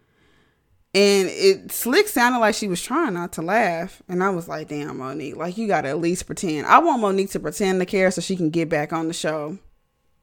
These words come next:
And she can have her little champagne flute next season. Um, but yeah, Candace walks out sobbing, and that's the end. And then part three is where the men come on. Y'all, please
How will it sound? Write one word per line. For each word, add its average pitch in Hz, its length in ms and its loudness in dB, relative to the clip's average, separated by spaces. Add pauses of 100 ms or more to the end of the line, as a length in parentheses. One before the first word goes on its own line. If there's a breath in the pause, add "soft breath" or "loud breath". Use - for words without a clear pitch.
(180)
And 175 100 0
she 175 160 2
can 170 140 0
have 170 160 0
her 180 140 2
little 165 160 2
champagne 170 540 -4
flute 160 260 -8
next 151 260 -8
season. 151 480 -8 (960 loud breath)
Um, 202 400 4
but 214 160 2
yeah, 165 220 0
Candace 208 360 -4
walks 185 300 0
out 170 160 2
sobbing, 190 480 6
and 165 100 0
that's 160 200 -2
the 110 260 -4
end. 101 380 -6
And 180 180 4
then 170 240 0
part 185 340 4
three 214 380 -2
is 180 160 -2
where 170 160 2
the 147 60 0
men 175 340 2
come 180 240 -2
on. 170 540 0
Y'all, 180 760 2 (120)
please 247 680 -2